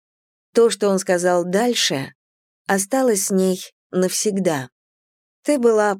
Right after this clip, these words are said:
просто маленькой отчаявшейся девочкой, явно такой же умной, как и все вокруг. Это должно что-то значить".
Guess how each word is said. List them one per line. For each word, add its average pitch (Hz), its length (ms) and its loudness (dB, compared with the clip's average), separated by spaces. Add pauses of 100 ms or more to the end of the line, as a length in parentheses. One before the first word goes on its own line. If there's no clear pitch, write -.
(160)
просто 262 440 0
маленькой 165 760 -2
отчаявшейся 156 920 -2
девочкой, 139 720 -4 (540)
явно 190 440 2
такой 170 300 0
же 170 160 0
умной, 180 440 0
как 160 300 -4
и 151 60 0
все 160 220 -2
вокруг. 151 580 -6 (420)
Это 170 320 2
должно 170 520 -2
что-то 147 400 -4
значить". 143 680 -6